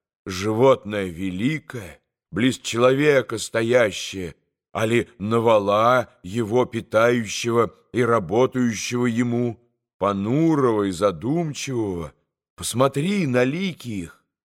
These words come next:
Какая кротость,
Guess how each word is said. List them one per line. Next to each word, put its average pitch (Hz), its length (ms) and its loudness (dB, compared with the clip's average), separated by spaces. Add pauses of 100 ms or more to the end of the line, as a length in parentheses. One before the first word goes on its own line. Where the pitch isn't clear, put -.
(280)
Какая 123 580 -2 (260)
кротость, 139 1080 -8